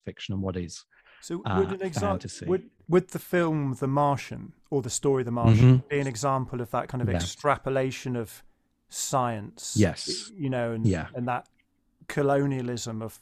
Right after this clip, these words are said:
Speaker 2: space, you know, that,
Speaker 1: Yeah.
Speaker 2: that whole thing. Yeah. And, and
Speaker 1: Yeah.
Speaker 2: so you, uh, and just to give an example, just so for people listening, they could get a handle on this, that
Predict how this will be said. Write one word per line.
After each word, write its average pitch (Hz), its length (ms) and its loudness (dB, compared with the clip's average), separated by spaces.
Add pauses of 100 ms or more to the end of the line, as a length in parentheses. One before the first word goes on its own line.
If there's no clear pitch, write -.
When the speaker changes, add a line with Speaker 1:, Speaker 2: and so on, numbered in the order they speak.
(160)
Speaker 2:
space, - 720 -8 (240)
you - 100 -10
know, - 160 -14 (580)
that, - 140 -8
Speaker 1:
Yeah. 104 140 2
Speaker 2:
that - 80 -10
whole 110 300 -8 (360)
thing. 107 380 -10
Yeah. 101 220 -12 (580)
And, 139 220 -2 (260)
and 143 60 2
Speaker 1:
Yeah. - 20 2
Speaker 2:
so 147 160 -2
you, 143 440 -2 (200)
uh, 139 340 0
and 139 280 -2 (380)
just 175 200 0
to 165 80 0
give 160 180 0
an 143 80 -2
example, 139 240 -2
just 143 220 -4
so 147 80 -4
for - 180 -8
people 139 300 -6
listening, 123 440 -2
they 120 200 -6
could 117 160 -10
get 131 200 -6
a 120 40 -6
handle 120 260 -6
on 110 100 -8
this, 110 180 -10
that 127 200 -6